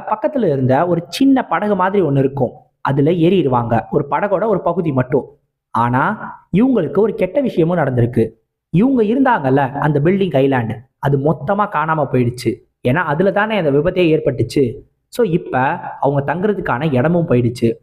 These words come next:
ஆனா அந்த முட்டைகளாவது அட்லீஸ்ட் போயிடுச்சே அப்படின்னு நிம்மதியா இருப்போமே நினைக்கும் போகுது. அப்ப டக்குன்னு ஒரு மான்ஸ்டர் மட்டும் ஒரு கையெடுத்து வச்சு நம்ம போட்டா பக்கத்துல வரும். பார்த்தா இந்த எக்ஸ்ப்ளோஷன்ல இருந்து தப்பிச்ச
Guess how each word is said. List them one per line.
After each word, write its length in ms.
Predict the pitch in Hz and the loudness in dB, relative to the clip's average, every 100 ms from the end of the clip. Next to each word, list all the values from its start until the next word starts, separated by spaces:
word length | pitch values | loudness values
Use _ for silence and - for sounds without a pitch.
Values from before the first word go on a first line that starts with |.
| _ _ - | _ _ -4
ஆனா 240 | 120 131 196 - - - | -2 0 -2 -4 -10 -2
அந்த 160 | 131 | 0
முட்டைகளாவது 540 | 127 131 196 175 202 262 | 2 0 0 2 2 0
அட்லீஸ்ட் 380 | 208 240 226 180 | 0 -2 -2 0
போயிடுச்சே 440 | 208 214 208 214 180 - | 0 0 0 0 0 -2
அப்படின்னு 400 | - 202 247 165 | -2 -2 0 0
நிம்மதியா 340 | 190 233 247 185 | 0 0 0 2
இருப்போமே 400 | 196 - 233 247 | 0 0 -2 0
நினைக்கும் 400 | 214 190 220 180 | -2 -4 -4 -2
போகுது. 320 | 139 131 127 156 202 - _ _ | 0 2 2 2 0 -10 _ _
அப்ப 400 | - - - 127 - - - _ _ 180 | -8 -8 -6 -6 -6 -14 -16 _ _ -8
டக்குன்னு 420 | 175 175 151 131 156 | -6 -4 0 2 2
ஒரு 100 | 139 | 2
மான்ஸ்டர் 540 | 127 143 156 - 139 131 | 2 0 0 -2 0 0
மட்டும் 280 | 131 135 110 - _ - | 0 -2 -2 -12 _ -4
ஒரு 80 | 147 - | -4 0
கையெடுத்து 460 | 175 196 202 139 131 | -2 0 0 0 0
வச்சு 320 | 127 - 123 135 | 0 0 2 4
நம்ம 160 | 156 127 127 | 4 0 2
போட்டா 220 | 160 160 - | 0 -2 -4
பக்கத்துல 340 | 131 127 127 | -4 0 0
வரும். 260 | 113 117 104 - _ _ _ - | 2 0 -2 -10 _ _ _ -6
பார்த்தா 340 | 117 135 143 107 127 160 - - - | -4 -2 -2 0 0 -2 -12 -18 0
இந்த 200 | 175 165 156 | 2 4 2
எக்ஸ்ப்ளோஷன்ல 600 | 156 - 269 247 175 139 | -2 -2 -2 0 0 0
இருந்து 200 | 135 156 160 | 2 0 -2
தப்பிச்ச 420 | 175 269 - | -4 -4 -2